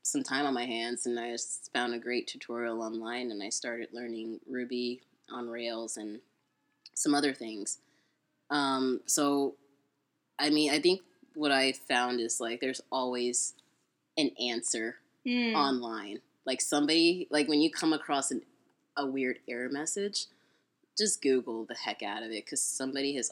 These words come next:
Speaker 1: always had, somebody else has had that issue and has fixed it.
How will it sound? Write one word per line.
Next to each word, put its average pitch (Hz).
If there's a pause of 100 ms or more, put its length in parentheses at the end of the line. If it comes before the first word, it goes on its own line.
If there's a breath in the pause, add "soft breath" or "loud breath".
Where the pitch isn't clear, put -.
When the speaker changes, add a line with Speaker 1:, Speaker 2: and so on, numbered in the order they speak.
Speaker 1:
always 113
had, -
somebody 180
else 135
has 117
had 113
that 113
issue -
and 104
has - (140)
fixed -
it. 85